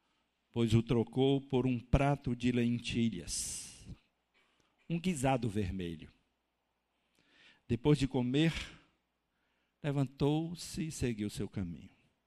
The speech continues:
Gênesis vinte e cinco. Então Esaú afirmou: "Estou a ponto de morrer.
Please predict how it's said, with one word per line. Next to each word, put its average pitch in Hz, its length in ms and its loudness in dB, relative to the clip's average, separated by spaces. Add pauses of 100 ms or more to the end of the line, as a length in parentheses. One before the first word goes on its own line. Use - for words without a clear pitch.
Gênesis 110 640 2
vinte 104 220 -4
e - 60 -8
cinco. - 460 -10 (960)
Então 180 340 10
Esaú 190 400 10
afirmou: 131 600 2 (320)
"Estou 294 280 4
a 277 80 10
ponto 294 500 4
de 190 120 6
morrer. 147 420 4